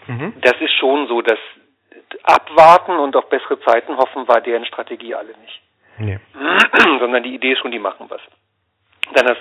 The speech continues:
Speaker 2: Zweite, was sozusagen dazu kommt, und da kommen wir jetzt halt in diese Kombination, wo ich sage, die sind vermutlich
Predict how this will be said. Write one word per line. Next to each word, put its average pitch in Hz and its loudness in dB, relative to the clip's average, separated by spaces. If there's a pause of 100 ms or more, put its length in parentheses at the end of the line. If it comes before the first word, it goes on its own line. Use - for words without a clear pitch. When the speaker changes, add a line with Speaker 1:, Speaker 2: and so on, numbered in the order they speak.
Speaker 2:
Zweite, 151 6 (540)
was 131 2
sozusagen 127 2
dazu 151 -2
kommt, 123 4
und 117 -6
da 113 4
kommen 135 2
wir 131 8
jetzt - -2
halt 120 2
in 113 -12
diese 113 -10
Kombination, 123 -6 (160)
wo 120 -4
ich 120 -8
sage, 113 -4
die 113 -14
sind 135 -10
vermutlich 143 -10